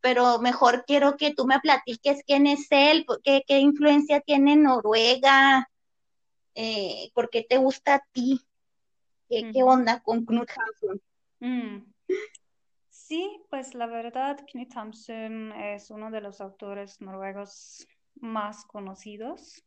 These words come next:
Speaker 2: tanto dentro de Noruega como en muchas partes del mundo.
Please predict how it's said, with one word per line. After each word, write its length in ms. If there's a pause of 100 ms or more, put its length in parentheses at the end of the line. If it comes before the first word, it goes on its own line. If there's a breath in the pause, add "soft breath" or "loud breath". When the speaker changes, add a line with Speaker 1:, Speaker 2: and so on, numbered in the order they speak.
(220)
Speaker 2:
tanto 340
dentro 340
de 100
Noruega 600
como 840
en 540
muchas 320
partes 400
del 140
mundo. 480